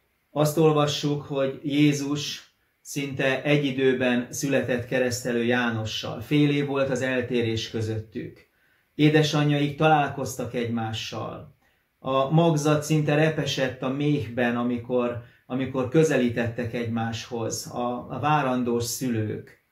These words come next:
a várandós anyák. És most ezt az embert kivégezték. A Biblia nem érzelgősködik, a Biblia nem negédes,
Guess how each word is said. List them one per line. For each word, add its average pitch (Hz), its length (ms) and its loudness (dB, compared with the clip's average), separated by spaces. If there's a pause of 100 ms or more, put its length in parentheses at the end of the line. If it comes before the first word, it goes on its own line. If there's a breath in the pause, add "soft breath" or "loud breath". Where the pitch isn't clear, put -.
(180)
a - 80 -14
várandós 123 640 -2
anyák. 117 720 -6 (840)
És 127 640 0 (600)
most 131 260 -4
ezt 151 200 0
az 117 100 -2
embert 117 420 -2
kivégezték. - 1200 -6 (960 soft breath)
A 131 120 -2
Biblia 160 380 6
nem 170 180 2
érzelgősködik, 110 1400 -2
a 135 80 -10
Biblia 156 480 4
nem 156 240 4
negédes, 107 1040 -6